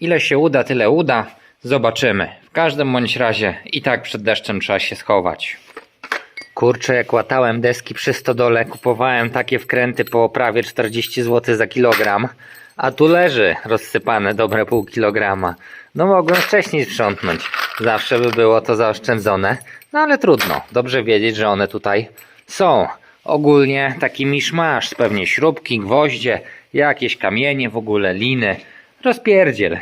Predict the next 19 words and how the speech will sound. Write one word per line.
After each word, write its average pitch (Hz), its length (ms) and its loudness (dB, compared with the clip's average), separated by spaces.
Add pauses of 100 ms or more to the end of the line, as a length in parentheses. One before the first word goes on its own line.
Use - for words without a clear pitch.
i 160 120 0
tyle. 110 560 0 (480)
Skończyłem 147 720 2
na 101 120 0
dzisiaj, 95 400 0
w - 60 -6
środku 139 400 0
już 123 180 0
jest 123 160 -2
taki - 240 -4
półmrok, 143 680 4
no 147 160 0
ale 139 260 2
mimo 127 260 2
wszystko - 400 -2
uporządkowałem 113 880 0
to, 104 120 -10
co 104 120 -4
chciałem. 113 500 0